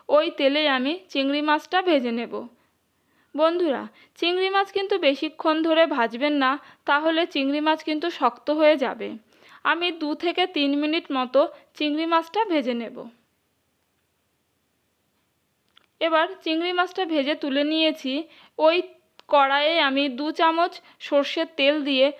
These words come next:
দুটো তেজপাতা, একটা শুকনো লঙ্কা আর হাফ চামচ গোটা জিরে ফোড়ন দিলাম।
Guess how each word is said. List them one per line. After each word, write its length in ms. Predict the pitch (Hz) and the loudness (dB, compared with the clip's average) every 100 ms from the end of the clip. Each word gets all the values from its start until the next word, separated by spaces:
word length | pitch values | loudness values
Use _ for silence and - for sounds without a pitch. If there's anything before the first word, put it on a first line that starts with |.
| - - | -10 -8
দুটো 520 | 262 320 330 349 370 370 - | -4 -4 0 2 2 -4 0
তেজপাতা, 760 | 262 262 - 302 294 285 285 320 - _ _ _ - | 2 0 0 0 2 2 0 -2 -14 _ _ _ -6
একটা 380 | 277 277 311 330 | -6 -2 -2 -2
শুকনো 440 | 302 269 285 302 | -4 -4 0 2
লঙ্কা 680 | 294 233 254 247 269 269 330 - _ _ _ _ _ - | 4 2 0 0 0 2 -2 -14 _ _ _ _ _ 0
আর 200 | 320 339 | 2 2
হাফ 340 | 277 262 262 | 0 -2 -2
চামচ 360 | 320 302 320 277 | -2 0 0 -2
গোটা 380 | 269 262 294 294 | 0 2 2 2
জিরে 420 | 269 262 311 427 | 0 2 2 2
ফোড়ন 380 | - 262 254 226 | 2 2 2 -2
দিলাম। 320 | 220 208 | -6 -8